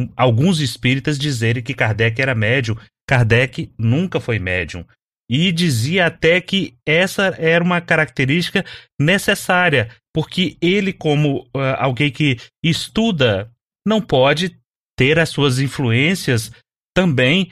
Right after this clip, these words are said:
né, dentro daquele objeto de estudo dele. Então isso vai variar muito de pessoa pra pessoa.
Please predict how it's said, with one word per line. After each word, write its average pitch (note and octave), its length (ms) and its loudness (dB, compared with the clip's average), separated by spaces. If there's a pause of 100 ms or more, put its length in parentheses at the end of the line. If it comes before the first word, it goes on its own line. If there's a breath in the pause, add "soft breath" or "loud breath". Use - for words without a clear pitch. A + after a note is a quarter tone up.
(120 loud breath)
né, C3 260 2
dentro C3+ 400 0
daquele D#3 300 0
objeto C#3 460 0
de C3+ 100 -2
estudo E3 420 -4
dele. A#2 320 2 (320 loud breath)
Então A3+ 200 0
isso G#3+ 160 -2
vai G3+ 120 0
variar F#3+ 400 2
muito D#3 540 2
de A2+ 140 0
pessoa B2 340 -4
pra C3+ 140 -8
pessoa. B2 440 -4